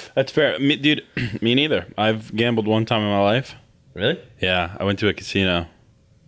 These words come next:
Speaker 1: one time, and I was doing little penny bets
Speaker 2: Yeah,
Speaker 1: on a
Speaker 2: okay.
Speaker 1: slot machine.
Speaker 2: Yeah, yeah.
Speaker 1: And I think I put, like, twenty cents in or some shit. Not even my money, somebody else's money. Put twenty cents in, fucking lost it. And I was like, "Good,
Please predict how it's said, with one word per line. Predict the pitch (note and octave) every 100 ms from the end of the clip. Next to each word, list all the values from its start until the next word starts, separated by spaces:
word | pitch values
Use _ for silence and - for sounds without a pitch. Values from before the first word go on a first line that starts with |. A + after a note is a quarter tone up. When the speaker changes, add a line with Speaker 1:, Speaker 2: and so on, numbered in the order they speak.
| _ _ - - - _ -
Speaker 1:
one | F#2
time, | E2+ E2+ E2 E2 - -
and | F#2+ F#2+
I | F2+ F2 F2 E2+ E2+ - _ -
was | - F#2+
doing | G#2 F#2+
little | F#2 F2+
penny | - F#2+ F#2
bets | F2+ F2+ - - - - _ _ _ _ -
Speaker 2:
Yeah, | D#3+ E3+
Speaker 1:
on | F#3+
a |
Speaker 2:
okay. | D3+
Speaker 1:
slot | G#2 F#2
machine. | G2+ - A#2
Speaker 2:
Yeah, | A#2
yeah. | G2+ E2+ - F2
Speaker 1:
And | F2
I |
think | G2
I | F2
put, | F#2+
like, | D2 -
twenty | - F2
cents | E2+ F2+ F#2 -
in | G2+ G2
or | G2+
some | G2+
shit. | - G#2 - -
Not | G#2+ B2
even | A2
my | G#2 G2+
money, | G2 F#2+ F#2 E2+
somebody | G#2 G2+ F#2+
else's | F#2+ G2+ G2
money. | F#2 G#2+ A#2+ - - - -
Put | - -
twenty | A2+ G2+
cents | G#2+ G2+ G2+
in, | A#2 C3 C#3+ - _ _ _ _ _ - - -
fucking | - - - -
lost | D#2 D#2+ - -
it. | A#1
And | C2+
I | F2+
was | F2
like, | D#2+
"Good, | A2 A#2+ -